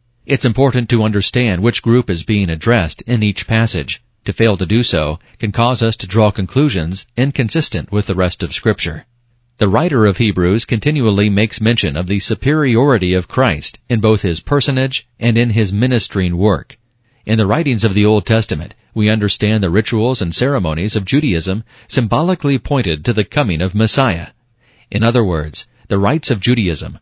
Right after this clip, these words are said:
were but shadows of things to come. Hebrews tells us that Christ Jesus is better than anything mere religion has to offer.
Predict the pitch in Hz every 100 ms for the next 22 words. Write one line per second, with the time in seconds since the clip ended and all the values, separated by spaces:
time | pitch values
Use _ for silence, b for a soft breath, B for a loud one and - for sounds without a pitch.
0 | _ 110 104 101 - 147 139 85 80 104
1 | - 104 95 - 95 120 82 - - _
2 | _ _ 120 120 104 104 - 110 120 110
3 | 82 92 - 82 - 120 123 - 127 123
4 | 87 78 - _ 120 101 92 147 131 104
5 | 104 98 143 156 110 104 90 92 107 123
6 | 107 98 135 127 78 92 98 98 95 113
7 | 123 80